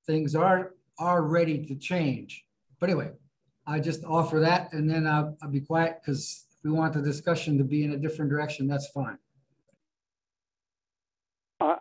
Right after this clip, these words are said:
Speaker 2: uh, Richard, thank you. I, um, honestly do not believe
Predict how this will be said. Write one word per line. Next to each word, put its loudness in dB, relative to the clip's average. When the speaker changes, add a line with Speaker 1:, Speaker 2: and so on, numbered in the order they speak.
Speaker 2:
uh, -8
Richard, -2
thank -2
you. -8
I, 0
um, -6
honestly -2
do 2
not -6
believe -2